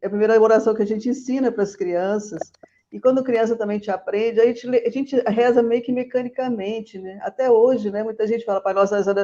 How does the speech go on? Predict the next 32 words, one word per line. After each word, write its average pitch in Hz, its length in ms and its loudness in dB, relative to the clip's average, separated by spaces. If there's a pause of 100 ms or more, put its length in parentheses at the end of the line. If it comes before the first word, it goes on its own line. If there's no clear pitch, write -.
(420)
a - 40 -20
gente 269 200 -6
não 262 240 -2
pensa 233 460 -2
na 202 80 -4
mensagem 196 540 -6
de 190 80 -20 (120)
cada 202 640 -2
estrofe. 175 760 -2
O - 280 -18
que 262 100 -8
que 233 60 -4
Jesus 226 380 4
queria 202 320 2
nos 196 180 -4 (280)
ensinar 190 720 0 (260)
quando 196 240 -6
passou 180 380 -4
essa 180 180 -6
mensagem 175 400 -4
para 160 180 -4
os 160 60 -4
apóstolos, 156 800 -4
né? 202 200 -6 (560)
E 226 220 4
aí 233 180 8
eu 277 140 4
fiquei 285 180 -4
pensando 233 460 -2
assim, 220 260 -4
que 240 160 -6
Jesus, 247 720 2